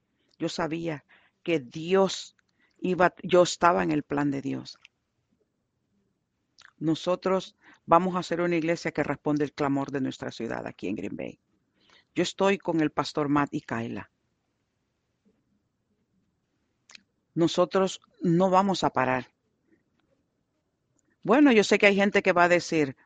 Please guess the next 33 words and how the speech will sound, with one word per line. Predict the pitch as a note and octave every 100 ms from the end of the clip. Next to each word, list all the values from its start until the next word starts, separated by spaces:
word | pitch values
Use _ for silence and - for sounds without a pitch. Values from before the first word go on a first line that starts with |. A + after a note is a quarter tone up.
| -
"Bueno, | E3+ C4+ D4 G3+
cinco | - G#3 G3+ G3
años | G3+ G#3+ G3+
han | G3
pasado". | F3+ E3+ D#3 D#3 D3 - _ -
Yo | F3
no, | F#3 D#3+ -
eso | F3 -
sí | F3+ F3
no | E3+ D3+
creo. | C3+ A#2 - _ _ _ _ _ _ _ _ _ _ _ _ _ _ _ _ _ - -
Así | C3+ F3
de | F3+
que, | E3+ D#3 C3 -
yo | D3 F#3+
no | C4
sé, | - B3
yo | F3 G3
no | B3+
voy | G#3
a | F#3
dejar | D3+ D#3+ D3+
este | D#3 C#3
lugar. | C#3 F#3+ E3
Yo | E3+
no | A3
sé | F#3+
el | F3+
pastor | C3+ - C3+
Matt, | E3 F3
pero | C#3
yo | C3 F#3
no. | F3 G#3+